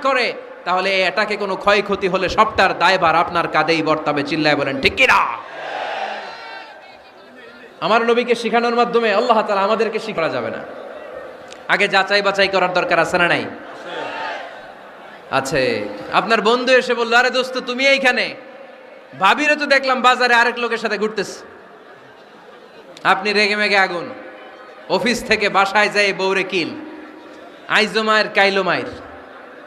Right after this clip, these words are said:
এরকম হতে পারে না? আপনার বন্ধু হয়তো আপনার ভাব-, আপনার ওয়াইফের মতো আরেকজন মহিলাকে দেখেছে, এটা হতে পারে কি পারে না?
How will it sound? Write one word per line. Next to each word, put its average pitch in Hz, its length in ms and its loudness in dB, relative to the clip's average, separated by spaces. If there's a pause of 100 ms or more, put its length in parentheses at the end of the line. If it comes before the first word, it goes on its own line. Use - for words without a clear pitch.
এরকম 165 240 0
হতে 190 160 2
পারে 202 200 6
না? 240 200 -4 (960)
আপনার 196 320 2
বন্ধু 226 320 2
হয়তো 220 260 2
আপনার 202 240 -2
ভাব-, 190 260 2
আপনার 202 300 0
ওয়াইফের 208 400 2
মতো 208 240 -2
আরেকজন 220 400 2
মহিলাকে 196 420 2
দেখেছে, 160 380 -2
এটা 156 140 0
হতে 180 220 2
পারে 190 200 4
কি 190 120 -4
পারে 180 240 6
না? 123 160 -4